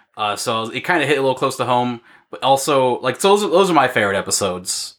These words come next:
Um, the, the Big Boots dad episodes, s-, for biased reasons, obviously. But it was just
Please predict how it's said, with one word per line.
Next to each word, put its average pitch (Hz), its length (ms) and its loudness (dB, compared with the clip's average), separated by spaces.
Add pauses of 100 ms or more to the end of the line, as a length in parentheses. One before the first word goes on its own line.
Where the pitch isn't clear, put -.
Um, 92 460 -4
the, 101 200 -6
the 113 220 0
Big 101 240 -2
Boots 104 260 -2
dad 101 300 0
episodes, 95 720 -8 (720)
s-, - 280 -12
for 127 140 -2
biased 92 420 0
reasons, 101 300 -4
obviously. 95 600 -4 (1040)
But 135 200 2
it 131 60 -2
was 139 180 0
just - 440 0